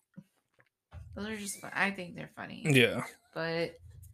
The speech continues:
Speaker 1: when it comes, like, especially, it, 'cause it's, it's funny because it's your kid.
Speaker 2: Right.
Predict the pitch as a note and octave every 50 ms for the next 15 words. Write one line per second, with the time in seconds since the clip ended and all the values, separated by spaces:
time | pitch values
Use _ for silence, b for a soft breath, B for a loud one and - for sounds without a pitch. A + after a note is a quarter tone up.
0 | - - - F3+ F#3+ G3+ G#3 G#3 B3+ A#3 - G#3+ G#3+ G#3 - A3 A3 - - B3
1 | A#3+ A#3+ - - A#3 A#3 A3+ - G#3+ G#3+ - B3 A#3 A#3 A#3+ A#3+ - - - -
2 | G3+ G#3+ G#3 - - - A#3+ B3 C4 C4 A#3+ A#3+ B3 - A#3+ G#3 G3+ F#3 - -
3 | E3 D#3 - - - G#3 F3+ C#3+ F2 E2+ - _ _ _ - A#2 A2+ G#2 G#2 A2
4 | -